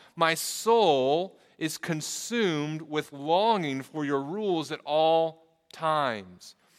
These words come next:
A church that is going to be obedient to Paul in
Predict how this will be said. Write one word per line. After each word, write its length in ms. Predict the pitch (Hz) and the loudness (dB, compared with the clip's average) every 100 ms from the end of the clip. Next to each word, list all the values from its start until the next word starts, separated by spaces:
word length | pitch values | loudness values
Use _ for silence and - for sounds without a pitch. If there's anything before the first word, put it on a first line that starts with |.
| - _ | -20 _
A 80 | - | -10
church 480 | 139 - 226 247 - | -6 -4 -4 -4 -6
that 100 | 196 | -6
is 120 | 160 | -4
going 240 | - 180 175 | -2 0 0
to 40 | |
be 120 | 165 | -2
obedient 500 | 151 120 175 196 165 | -4 -4 -6 -6 -6
to 100 | - | -8
Paul 720 | 139 - 175 147 117 117 135 _ _ _ _ _ _ _ _ - | -12 -4 0 2 2 0 -4 _ _ _ _ _ _ _ _ -2
in 340 | 147 151 151 | -2 -2 -8